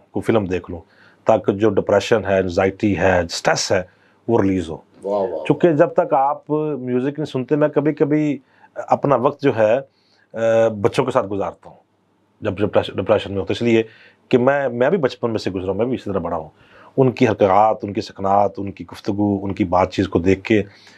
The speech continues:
Speaker 1: मैं अपने stress से, अपनी tension से, frustration से बाहर आ जाता हूँ। और ये थोड़ा वक्त तो लगता है।
Speaker 2: इसका मतलब है कि जो आप कहना चाहते हैं ये है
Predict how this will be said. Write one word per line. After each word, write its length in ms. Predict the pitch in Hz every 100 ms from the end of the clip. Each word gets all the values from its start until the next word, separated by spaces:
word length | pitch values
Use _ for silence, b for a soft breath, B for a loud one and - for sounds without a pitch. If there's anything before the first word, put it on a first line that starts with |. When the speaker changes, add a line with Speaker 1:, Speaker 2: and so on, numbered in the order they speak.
| b -
Speaker 1:
मैं 80 | 110
अपने 160 | 101 113
stress 240 | - 107
से, 340 | - 110 104 104
अपनी 380 | - 95 98 90
tension 420 | 101 98 - 101
से, 160 | -
frustration 460 | 95 95 - 95 110
से 80 | 107
बाहर 260 | 85 90
आ 80 | 87
जाता 300 | 85 82 -
हूँ। 300 | - B B B B B B
और 80 | 175
ये 40 | 196
थोड़ा 180 | 190
वक्त 180 | 127 -
तो 60 | 165
लगता 220 | 147 -
है। 220 | 160 87 _ _ -
Speaker 2:
इसका 280 | 120 156 143
मतलब 380 | 113 120 139 117
है 60 |
कि 140 | 113 151
जो 180 | 120 123
आप 160 | 123 117
कहना 220 | 120 143
चाहते 340 | - 110 120
हैं 60 | 107
ये 240 | 101 147
है 220 | 110 92